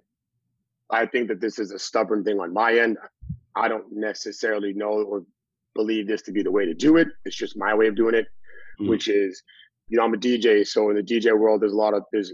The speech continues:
Speaker 1: there's things called showcases. So, you know, pretty much think of any convention center and you walk in, think of, uh, any fitness convention weekend.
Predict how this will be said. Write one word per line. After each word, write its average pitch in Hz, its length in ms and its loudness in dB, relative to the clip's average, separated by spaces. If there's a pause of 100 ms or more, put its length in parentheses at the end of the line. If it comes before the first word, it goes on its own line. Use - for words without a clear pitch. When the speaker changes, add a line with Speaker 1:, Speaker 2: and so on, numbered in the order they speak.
Speaker 1:
there's 98 260 -4
things 107 160 0
called 92 220 -4
showcases. 85 880 -2
So, 80 400 -4 (420)
you 117 80 2
know, 107 240 2 (220)
pretty 156 180 4
much 135 160 0 (220)
think 127 140 2
of 117 100 2
any 113 160 -2
convention 104 500 -2
center 101 480 -2
and 101 140 -2
you 101 100 0
walk 104 300 0
in, 95 180 0 (580)
think 110 180 0
of, 107 120 2
uh, 104 40 4 (120)
any 110 300 2
fitness 117 260 2
convention 107 640 0 (320)
weekend. 113 480 2